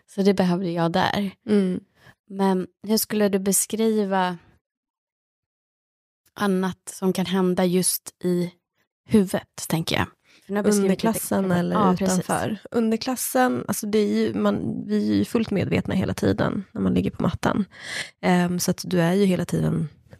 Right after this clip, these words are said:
Speaker 2: klarvaken, så. Ehm, men det, det kan ju, alltså, så här, det kan ju ske så mycket olika saker. Ibland så ligger, ligger du och tänker på: "Vad ska jag äta sen?" Och: "Just det, jag måste ta tag i tvätten." Och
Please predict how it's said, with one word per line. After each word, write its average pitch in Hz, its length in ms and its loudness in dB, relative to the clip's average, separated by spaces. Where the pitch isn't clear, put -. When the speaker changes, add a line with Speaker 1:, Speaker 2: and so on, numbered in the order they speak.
Speaker 2:
klarvaken, 160 840 0
så. - 380 -2
Ehm, 165 640 0
men 170 520 0
det, 175 200 2
det 175 140 0
kan 175 320 0
ju, 175 220 2
alltså, - 200 -2
så 170 60 4
här, - 40 0
det 180 80 -4
kan 185 140 -2
ju 175 40 0
ske 156 240 0
så - 440 0
mycket 165 180 -2
olika 156 240 0
saker. 208 640 0
Ibland 175 360 0
så 175 80 -4
ligger, 180 560 0
ligger 190 220 0
du 190 40 2
och 190 80 -2
tänker 196 320 0
på: 196 220 2
"Vad 190 160 -2
ska - 160 -8
jag 208 80 0
äta 233 180 -2
sen?" 175 800 0
Och: 165 160 -2
"Just - 180 0
det, 170 40 0
jag 180 40 2
måste 185 160 0
ta 196 120 -6
tag 196 220 0
i 185 40 2
tvätten." - 1080 0
Och 175 80 0